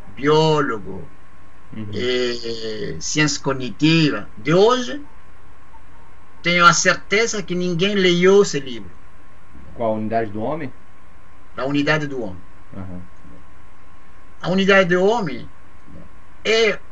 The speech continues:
Speaker 1: é a, a, que se chamaria a placa tor-, a, a placa tornante
Speaker 2: Aham.
Speaker 1: do que vai ser depois toda, toda, toda a reflexão sobre, né? Já tinha, digamos, já,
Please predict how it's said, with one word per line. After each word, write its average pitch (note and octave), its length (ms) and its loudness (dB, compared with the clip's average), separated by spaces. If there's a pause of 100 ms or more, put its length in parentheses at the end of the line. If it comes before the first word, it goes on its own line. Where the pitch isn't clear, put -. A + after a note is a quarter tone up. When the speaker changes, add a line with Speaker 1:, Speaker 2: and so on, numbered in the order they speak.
(100)
Speaker 1:
é F#3 200 2
a, - 460 6
a, C3 160 2 (580)
que - 80 -4
se - 140 -4
chamaria - 800 0
a - 100 2
placa F#3 400 2
tor-, D3+ 240 -4 (220)
a, - 60 -2 (160)
a C3+ 100 0
placa D#3+ 320 2
tornante E3+ 760 2 (480)
Speaker 2:
Aham. G2+ 320 -6 (720)
Speaker 1:
do D3 140 2
que E3 160 2
vai F3 220 6
ser F#3 320 2
depois D3+ 760 -2 (300)
toda, F#3 640 6
toda, D3+ 360 -4
toda C#3 280 -4
a - 20 -4
reflexão - 520 -6
sobre, - 400 -6
né? - 100 -8 (1200)
Já F3 160 4
tinha, F#3 480 2
digamos, G#2+ 440 -8
já, - 140 -2